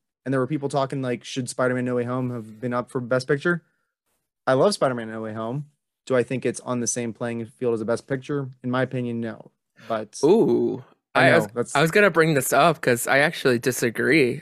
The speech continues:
Speaker 2: I
Speaker 1: Ooh, okay.
Speaker 2: strongly disagree, actually. I think this film should have been nominated. This,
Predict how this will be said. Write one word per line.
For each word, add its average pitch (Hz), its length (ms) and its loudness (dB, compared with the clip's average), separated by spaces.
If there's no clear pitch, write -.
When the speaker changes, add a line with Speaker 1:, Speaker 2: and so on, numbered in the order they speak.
Speaker 2:
I 139 180 6
Speaker 1:
Ooh, 143 260 8
okay. 175 200 2
Speaker 2:
strongly 135 680 6
disagree, 127 360 4
actually. 123 240 2
I 135 100 4
think 185 200 0
this 147 160 0
film 131 460 4
should - 340 4
have 233 100 4
been 127 140 2
nominated. 117 460 2
This, 156 260 0